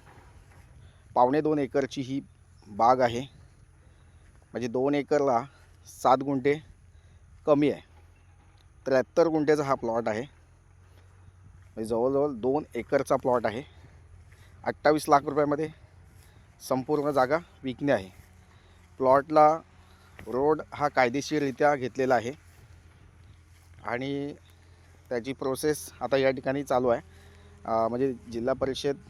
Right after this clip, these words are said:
अ, तहसीलमध्ये त्याचा अर्ज दिला होता आणि त्या रस्त्याचं आता जवळजवळ ऑर्डर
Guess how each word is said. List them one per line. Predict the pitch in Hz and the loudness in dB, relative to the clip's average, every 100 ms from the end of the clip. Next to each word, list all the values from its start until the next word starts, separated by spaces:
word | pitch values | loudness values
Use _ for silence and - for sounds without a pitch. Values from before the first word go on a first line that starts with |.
| - - - - - - - - - | -20 -20 -20 -20 -20 -20 -20 -20 -12
अ, | - 110 110 127 | -4 0 0 0
तहसीलमध्ये | 117 143 139 139 147 147 - | 0 -2 -2 0 0 -2 -6
त्याचा | 117 127 | -2 2
अर्ज | 120 113 | 2 0
दिला | 135 131 127 | -2 2 0
होता | 120 139 165 - - - - - - | 0 -4 -6 -20 -20 -20 -20 -20 -10
आणि | 110 120 | -6 -4
त्या | 127 131 | 0 2
रस्त्याचं | 120 - 127 135 151 - - - - - - - - - - - - - - | 0 -2 -4 -2 -4 -8 -20 -20 -20 -20 -20 -20 -20 -20 -20 -20 -20 -16 -8
आता | 107 123 | -2 -2
जवळजवळ | 123 123 131 143 | 0 0 0 0
ऑर्डर | 120 120 135 | 0 2 0